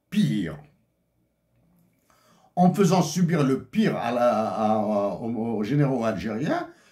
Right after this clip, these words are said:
il fera subir le pire par ricochet aux Maliens, aux Nigériens, aux Tchadiens, aux Centrafricains, et cetera.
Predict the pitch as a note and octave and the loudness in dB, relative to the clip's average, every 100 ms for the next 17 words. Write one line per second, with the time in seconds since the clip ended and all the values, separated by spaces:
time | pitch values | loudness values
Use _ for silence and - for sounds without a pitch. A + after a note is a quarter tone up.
0 | _ - F#4+ - C4+ D3+ D3 D4+ F#4 G3+ | _ -8 -8 -2 0 2 2 0 2 2
1 | F#3 D3+ D4 F#4 - - G#3 A2 D3 F#3 | 2 -2 -4 -6 -8 -4 -2 0 -2 -4
2 | F3+ D3 A3 F4+ - - _ _ - D3+ | -4 -4 -4 -6 -8 -16 _ _ -2 2
3 | D3+ B2 G2+ A2 C#3+ F#3+ A2 - G3+ A3 | 4 2 -2 -4 -2 -2 -4 -2 0 2
4 | D3 A#2+ G#2+ F#2 C3 F3 - E3+ D3 D3 | 2 0 -2 -4 -2 -2 -4 -6 -2 0
5 | G#2+ G2+ A2 C#3 D#3 - E3+ - F3 D3 | -2 -4 -2 0 0 -2 -4 -2 -2 -2
6 | B2+ - E3+ - D4 D4 - _ - - | -6 -8 -8 -6 -6 -8 -14 _ -10 -10
7 | - | -12